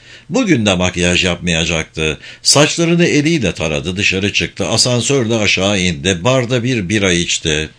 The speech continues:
Kongens Niortov'a bakıyordu. Gökyüzünde tek tük karanlık bulutlar vardı. Fakat Lisbeth'in gözü hiçbir şeyi görmüyordu. Aklı Tverskoy bulvarında tereddüt eden elindeydi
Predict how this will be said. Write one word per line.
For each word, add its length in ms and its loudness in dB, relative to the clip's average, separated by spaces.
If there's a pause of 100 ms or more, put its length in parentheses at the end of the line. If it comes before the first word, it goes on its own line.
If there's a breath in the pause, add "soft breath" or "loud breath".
(760 loud breath)
Kongens 640 4
Niortov'a 680 2
bakıyordu. 680 0 (240 loud breath)
Gökyüzünde 720 -2
tek 280 0
tük 200 -2
karanlık 480 0
bulutlar 420 0
vardı. 640 -2
Fakat 340 -4
Lisbeth'in 520 -2
gözü 280 0
hiçbir 320 -2
şeyi 300 0
görmüyordu. 840 0 (580 loud breath)
Aklı 400 2
Tverskoy 640 2
bulvarında 640 -2
tereddüt 500 0
eden 260 0
elindeydi 840 0